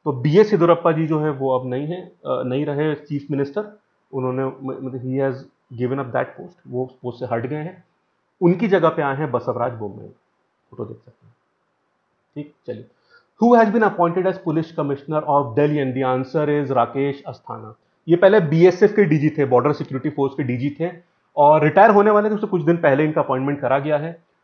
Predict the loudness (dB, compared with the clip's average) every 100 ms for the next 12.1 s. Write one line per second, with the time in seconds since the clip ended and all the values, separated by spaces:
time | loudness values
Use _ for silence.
0 | _ -4 0 2 2 2 0 0 -2 0
1 | 0 -2 -2 0 0 -2 0 2 0 -4
2 | -2 0 0 -2 -4 -8 -12 _ _ _
3 | _ _ _ -10 -6 -4 -2 0 2 2
4 | 4 2 0 -4 -4 -6 -6 -4 -4 -4
5 | -4 -6 -8 -10 _ _ -2 -2 2 0
6 | 2 0 2 0 0 -2 0 -2 -2 -18
7 | _ _ _ _ -2 2 2 4 4 6
8 | 6 4 4 0 4 2 4 0 2 0
9 | -2 -4 -8 -12 _ _ _ _ 2 4
10 | 4 2 2 0 2 6 6 4 0 0
11 | -2 -6 -10 _ _ _ _ _ -6 -2
12 | -2